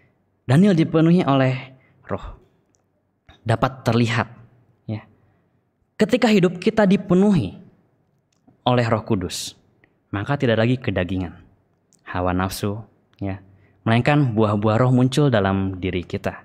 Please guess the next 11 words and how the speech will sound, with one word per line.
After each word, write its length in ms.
Kasih, 400
sukacita, 560
damai 320
sejahtera, 320
kesabaran, 400
kemurahan, 240
kebaikan, 480
kesetiaan, 320
kelembutan, 480
penguasaan 560
diri. 240